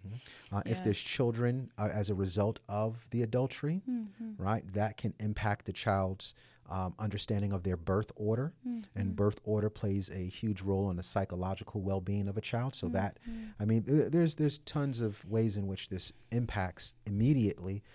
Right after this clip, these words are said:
Speaker 2: Yeah.
Speaker 1: and then later in life as well.
Speaker 2: That's right. That's
Speaker 1: Uh,
Speaker 2: right.
Speaker 1: some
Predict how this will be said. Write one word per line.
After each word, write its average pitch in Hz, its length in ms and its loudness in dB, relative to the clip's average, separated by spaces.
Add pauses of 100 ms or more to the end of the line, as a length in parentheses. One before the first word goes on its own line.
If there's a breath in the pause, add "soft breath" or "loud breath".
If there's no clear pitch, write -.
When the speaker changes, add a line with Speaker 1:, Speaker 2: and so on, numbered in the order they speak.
Speaker 2:
Yeah. 233 200 -2
Speaker 1:
and 110 140 2
then 104 200 4
later 104 340 4
in 92 160 -4
life 92 240 -4
as 90 140 -6
well. 101 420 -2
Speaker 2:
That's 233 240 -6
right. 196 260 -6 (100)
That's 92 280 -4
Speaker 1:
Uh, - 20 -6
Speaker 2:
right. 98 200 -6
Speaker 1:
some 107 180 -2